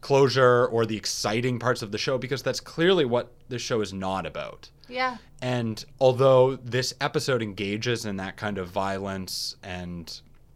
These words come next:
Speaker 1: kind of plot devices that are a little bit more exciting,
Speaker 2: Mm-hmm.
Speaker 1: for me, they actually <laughs> don't feel that exciting. And this episode just kind of resolves all these things and
Speaker 2: Mm-hmm.
Speaker 1: kind of, like,
Speaker 2: Mm-hmm.
Speaker 1: moves downwards and kind of calms everything down.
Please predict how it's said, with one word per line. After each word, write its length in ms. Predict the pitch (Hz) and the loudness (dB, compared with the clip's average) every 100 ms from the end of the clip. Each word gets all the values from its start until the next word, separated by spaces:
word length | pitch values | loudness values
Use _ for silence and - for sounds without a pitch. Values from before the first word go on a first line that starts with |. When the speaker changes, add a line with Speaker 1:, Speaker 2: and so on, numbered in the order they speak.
| - - - - - - - - - - - - - - - | -20 -20 -20 -20 -20 -20 -20 -20 -20 -20 -20 -20 -20 -20 -12
Speaker 1:
kind 160 | 127 123 | -6 -4
of 120 | - | -4
plot 280 | - 123 110 | 0 0 0
devices 500 | 120 117 113 123 101 | 0 0 0 -2 -4
that 100 | 107 | -2
are 60 | |
a 60 | 98 | 0
little 180 | 107 101 | 0 -2
bit 140 | 101 | -4
more 160 | 101 92 | -4 -6
exciting, 680 | - - 104 110 143 170 | -6 -4 -2 -2 -2 -6
Speaker 2:
Mm-hmm. 300 | 180 262 277 | -8 -8 -4
Speaker 1:
for 100 | 254 | -2
me, 120 | 139 180 | 0 2
they 120 | 185 | 2
actually 400 | 160 - 151 120 | 2 2 0 0
<laughs> 140 | 123 | -2
don't 200 | 120 170 | -2 0
feel 200 | 160 160 | 4 6
that 120 | 156 151 | 6 4
exciting. 420 | - 156 151 123 | 2 2 2 -2
And 80 | 113 | -2
this 120 | 113 | -2
episode 380 | 113 - 120 107 | -2 0 0 0
just 160 | 107 | -6
kind 180 | - 110 | -6 -6
of 120 | 98 - - | -6 -10 -10
resolves 580 | 110 117 107 98 95 98 | -4 -2 0 0 0 -2
all 140 | 90 | -4
these 180 | 90 - | -2 -2
things 180 | - 107 | -2 -2
and 80 | - | -2
Speaker 2:
Mm-hmm. 80 | 107 | -2
Speaker 1:
kind 120 | 104 | -2
of, 100 | 98 | -2
like, 180 | 101 247 | -2 -4
Speaker 2:
Mm-hmm. 300 | 285 302 294 240 - | -8 -12 -14 -16 -8
Speaker 1:
moves 440 | 123 127 123 104 | 0 4 2 0
downwards 640 | - 101 95 87 80 78 92 | -4 -2 -2 -4 -8 -8 -10
and 100 | 95 | -6
kind 160 | 110 | -6
of 80 | 101 | -4
calms 380 | - 104 98 98 | -2 -2 -2 -4
everything 420 | 90 87 85 82 | -6 -8 -10 -10
down. 320 | 87 73 58 | -8 -10 -12